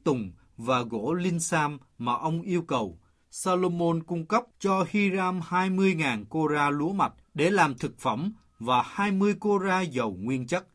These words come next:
Salomon cung cấp như vậy cho Hiram vào mỗi năm. Đức Giê-hô-va ban sự khôn ngoan cho Salomon như Ngài đã hứa. Hiram và Salomon có sự hòa hảo với nhau và cả hai đều đã kết ước.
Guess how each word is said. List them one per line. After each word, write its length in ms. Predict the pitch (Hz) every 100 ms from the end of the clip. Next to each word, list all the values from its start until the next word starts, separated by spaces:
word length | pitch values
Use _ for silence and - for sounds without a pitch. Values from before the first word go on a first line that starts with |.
| _ _ -
Salomon 600 | - 208 208 190 196 185
cung 220 | 202 165
cấp 220 | 262 269
như 160 | 190 190
vậy 280 | 147 113 110
cho 140 | 165 165
Hiram 580 | 175 180 165 165 165
vào 200 | 117 101
mỗi 260 | 87 90 120
năm. 300 | 143 131 113 - _ _ -
Đức 140 | 240 -
Giê-hô-va 580 | 196 175 170 165 160
ban 300 | 165 175 175
sự 180 | 165 117 -
khôn 220 | 180 175
ngoan 260 | 175 170
cho 160 | 170 160
Salomon 680 | - 165 165 165 156 156 147 - _ 151
như 160 | 160
Ngài 280 | 147 107 95
đã 220 | 90 92 -
hứa. 300 | 127 147 196 _ _ -
Hiram 520 | 147 127 127 127 120 - _
và 140 | 113 110
Salomon 540 | 185 190 190 190 170
có 120 | 226
sự 300 | 233 170 120 110
hòa 180 | 117
hảo 300 | 101 101 87
với 220 | 131 165 175
nhau 340 | 151 135 123 _ _ -
và 180 | 123
cả 220 | 123 127 160
hai 340 | 170 165 165
đều 260 | 131 113 101
đã 220 | 90 90 -
kết 140 | 160 -
ước. 260 | 143 170